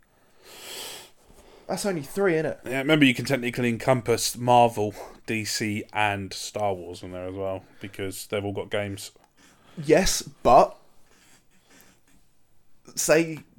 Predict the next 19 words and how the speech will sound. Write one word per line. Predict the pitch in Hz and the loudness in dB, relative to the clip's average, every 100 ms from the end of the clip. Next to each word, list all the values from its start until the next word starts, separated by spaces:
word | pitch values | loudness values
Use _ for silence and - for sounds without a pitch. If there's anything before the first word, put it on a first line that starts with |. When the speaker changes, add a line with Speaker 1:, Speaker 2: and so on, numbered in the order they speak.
| - | -4
Speaker 1:
Black | 143 143 - | 2 2 0
Widow, | 123 139 160 | -2 0 0
for | 156 165 | 0 -2
example. | 165 170 175 196 214 - - _ _ - _ _ - _ _ _ - | 2 2 4 2 2 -4 -20 _ _ -20 _ _ -20 _ _ _ -10
Scarlett | - - 220 240 170 | -6 6 10 10 10
Johansson | 175 175 185 165 - 117 120 - - - | 8 10 8 6 0 0 -2 -10 -20 -2
versus | 151 147 143 143 139 - - | 6 8 8 6 6 2 -2
whatever | 139 147 - 190 185 | 8 8 10 6 8
the | 170 170 | 6 4
fuck | - 220 156 - | 6 8 8 8
they | 151 | 4
made | 151 147 147 | 6 6 6
in | 143 | 4
the | 143 | 4
Avengers | 143 160 160 131 110 113 | 8 8 8 6 -4 -2
game. | 107 95 110 123 - _ _ - - _ _ _ - - - - - - - - - - | -2 -2 -8 -10 -18 _ _ -20 -20 _ _ _ -20 -20 -20 -20 -20 -18 -18 -18 -12 4
The | 156 | 6
voice | 127 170 233 - | 10 10 12 8
actress | 110 - 123 151 - - | 4 2 2 4 4 0